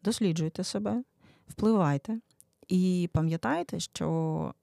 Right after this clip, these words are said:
е, ну, ви проживете це життя з єдиною людиною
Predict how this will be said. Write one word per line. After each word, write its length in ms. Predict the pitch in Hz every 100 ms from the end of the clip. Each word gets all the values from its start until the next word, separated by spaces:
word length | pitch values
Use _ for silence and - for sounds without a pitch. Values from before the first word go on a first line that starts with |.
| 165
е, 140 | 156 156 - _ -
ну, 180 | 156 - _ _ _ - _ _ 180
ви 100 | 180
проживете 560 | - 180 170 - 185
це 180 | - 160
життя 500 | 160 - 165 151 147 180 _ _ _ _
з 120 | 170 165
єдиною 480 | 170 156 147 143
людиною 500 | 160 185 226 240 262